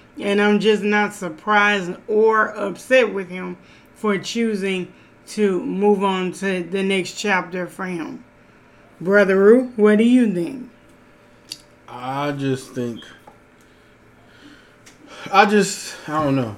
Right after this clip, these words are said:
Speaker 2: So I, I've been back and forth. Yesterday when I first heard it, I was like, you know what? He just proved,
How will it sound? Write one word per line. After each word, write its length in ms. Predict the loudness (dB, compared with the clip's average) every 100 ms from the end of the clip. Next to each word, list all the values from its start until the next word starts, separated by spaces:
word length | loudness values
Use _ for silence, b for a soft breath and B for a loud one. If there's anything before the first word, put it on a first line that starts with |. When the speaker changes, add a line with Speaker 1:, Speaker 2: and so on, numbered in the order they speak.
| -14
Speaker 2:
So 300 | -4 0 2
I, 300 | 0 2 4
I've 80 | 6
been 180 | 6 6
back 180 | 2
and 140 | 2 0
forth. 320 | 2 2 4
Yesterday 440 | 4 4 4 4
when 140 | 6 2
I 100 | 0
first 260 | 0 0
heard 200 | 0 -2
it, 100 | -2
I 100 | -4
was 140 | -4 -4
like, 220 | -6 -6
you 60 | -6
know 200 | -4 -4
what? 260 | -4 -4 -10 -20 b b b _ _ _ _ _ _ _ _
He 220 | -8 -6
just 360 | -4 -4 -4 -8 -20 -10
proved, 420 | -2 0 0